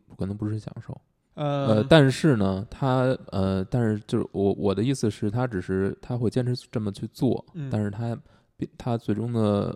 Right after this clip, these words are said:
Speaker 1: 呃，他最终的目标是，是什么呢？就，我觉得只是说培养一个，就是提，呃，提供这么一个条件，提供这么一个环境。同时，但是最后谁能出来，谁都不能出来，他是没有，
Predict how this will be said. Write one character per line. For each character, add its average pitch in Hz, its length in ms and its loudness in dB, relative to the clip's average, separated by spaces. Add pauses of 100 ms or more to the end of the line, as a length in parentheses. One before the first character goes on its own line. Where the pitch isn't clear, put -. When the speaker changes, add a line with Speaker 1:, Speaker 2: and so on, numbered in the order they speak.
Speaker 1:
呃， - 520 -4
他 - 140 -4
最 120 120 -4
终 120 140 -2
的 123 80 -6
目 117 140 -6
标 113 200 0
是， 98 440 -2
是 113 260 0
什 95 140 -6
么 92 100 -10
呢？ 95 240 -6
就， - 140 -12 (100)
我 92 240 -6
觉 95 140 -2
得 110 200 0
只 - 160 -6
是 98 200 -6
说 110 280 0 (560)
培 113 80 0
养 110 140 2
一 104 60 0
个， 104 180 -2 (200)
就 - 140 -4
是 101 160 -6
提， - 240 -6 (120)
呃， 101 180 -2
提 - 220 -2
供 117 180 -2
这 104 80 -2
么 98 100 -4 (300)
一 104 120 -6
个 104 120 0
条 - 260 -6
件， 98 220 -6
提 - 140 -4
供 101 140 -4
这 98 80 -6
么 95 100 -10
一 92 80 -8
个 92 100 -8
环 - 300 -14
境。 98 160 -10 (1300)
同 107 220 -4
时， - 280 -4
但 113 140 2
是 110 80 2
最 113 120 4
后 110 160 0
谁 98 140 -2
能 113 140 -4
出 - 200 -8
来， 98 100 2
谁 95 80 -4
都 101 60 -6
不 107 100 -6
能 101 140 -6
出 - 200 -6
来， 104 200 -2
他 104 200 -10
是 98 260 -6
没 92 140 -6
有， 101 200 -4